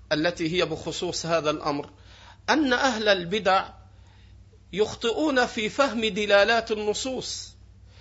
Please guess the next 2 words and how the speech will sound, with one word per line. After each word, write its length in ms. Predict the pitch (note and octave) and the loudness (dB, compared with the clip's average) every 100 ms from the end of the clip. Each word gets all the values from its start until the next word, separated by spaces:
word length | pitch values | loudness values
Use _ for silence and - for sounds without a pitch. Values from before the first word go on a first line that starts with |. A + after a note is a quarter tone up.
| - - | -20 -8
فيحرفون 1200 | G#3 G3+ G3+ - A3 G#3 A3 - D4 C4+ A#3 | -2 0 2 2 2 2 -2 0 0 4 4
معانيها 1160 | A3 G#3 G#3 G#3 G3+ C4+ B3 G3 G3+ G3+ G#3+ | 4 6 6 4 2 0 0 -2 0 0 -2